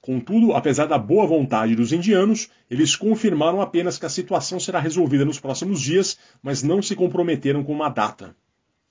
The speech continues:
O voo deve voltar para Campinas neste sábado, onde será carregado com cilindros de oxigênio e partirá rumo a Manaus, que vive uma forte crise hospitalar por conta da pandemia de coronavírus.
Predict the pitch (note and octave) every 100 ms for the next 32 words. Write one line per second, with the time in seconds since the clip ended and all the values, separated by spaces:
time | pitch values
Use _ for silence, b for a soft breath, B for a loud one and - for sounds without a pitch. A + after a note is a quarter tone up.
0 | b b b - A2 A2 C#3+ D#3 E3 D3+
1 | D#3 D3 D3 C#3 D3 D3 C3+ C3 B2 B2
2 | C3 F#3+ - D#3+ E3 F#3+ F#3+ F3+ D#3+ F3+
3 | E3+ C#3+ F#3 F3 D#3 D#3+ D3+ D3 D3+ -
4 | E3+ F#3+ G3+ D#3 E3 D#3 F#3+ C3+ C#3 D#3+
5 | G3+ B B B C#3+ F3 - F#3 D#3+ C3
6 | D#3 E3+ A3 G3 D3 E3 F3+ - b -
7 | F#3+ E3+ F3 F3+ C#3 - F#3+ G3+ F#3 D3
8 | D#3 D3 D3 - D3+ E3 B2+ C3 C#3 C#3
9 | B2+ B2+ C#3+ C3 C#3+ D3+ B2 A#2 A2+ A#2
10 | A#2+ A#2 A2+ G#2+ G#2 F2+ -